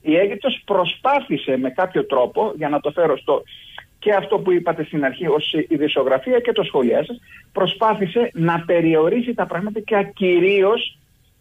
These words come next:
να, ε, περιορίσει την επέκταση της επιρροής της Δυτικής Λιβύης προς τα σύνορά της.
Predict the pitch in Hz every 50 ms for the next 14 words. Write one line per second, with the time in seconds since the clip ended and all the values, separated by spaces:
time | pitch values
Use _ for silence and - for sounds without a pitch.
0 | _ _ - 185 180 180 175 165 165 165 165 156 156 151 143 143 143 _ _ _
1 | _ _ _ _ _ - 151 151 151 147 139 135 127 123 123 120 113 117 113 -
2 | - _ _ - 190 185 180 170 175 175 170 170 175 214 226 - - 254 240 -
3 | 226 202 185 175 165 170 - - 247 240 - - - 220 190 180 165 - - 185
4 | 160 151 - - - 180 175 165 - - - - - 165 160 160 - 180 170 170
5 | 180 202 233 208 - - 180 156 143 156 151 156 175 180 233 202 190 208 185 165
6 | 202 214 226 - - - _ - 240 220 - 214 185 - 220 208 202 196 202 196
7 | 185 131 120 - -